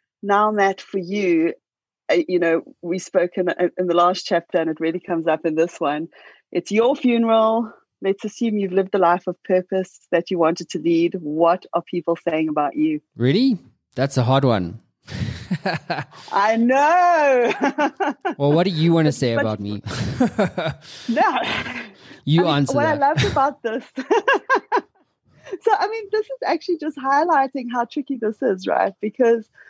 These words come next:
Speaker 1: when I read it, I got that strange feeling for myself as well. And, and I know it's something Robin Wheeler really pushes, but what are people saying about you? And, and I think going back to your point that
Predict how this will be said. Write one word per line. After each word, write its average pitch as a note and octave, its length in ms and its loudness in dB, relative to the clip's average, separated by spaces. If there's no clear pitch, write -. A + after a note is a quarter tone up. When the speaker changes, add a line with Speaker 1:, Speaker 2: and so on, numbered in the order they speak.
Speaker 1:
when A#3+ 180 2
I B3+ 180 4
read A#3+ 260 2
it, G3 140 0
I A3 120 -2
got B3+ 240 -4
that A#3+ 160 -6
strange A#3+ 420 -4
feeling A3+ 400 -8
for A3+ 100 -8
myself G#3 520 -2
as G3 100 -4
well. A#3 300 4
And, G3 140 2
and G#3 180 2
I G3+ 80 4
know A3 160 0
it's A#3 120 -2
something G#3+ 300 -8
Robin G3 360 -2
Wheeler F#3 280 -2
really F3+ 260 0
pushes, G3+ 520 -2
but F#3 160 2
what F#3+ 340 2
are G3+ 140 4
people F#3+ 380 -4
saying G3+ 340 0
about F#3+ 400 -2
you? E3 100 0
And, F3+ 180 0
and F#3 140 0
I G3+ 100 2
think G#3+ 200 -8
going G#3+ 180 0
back G3+ 200 0
to - 80 -8
your G#3+ 80 -2
point G#3+ 280 -12
that F#3 200 0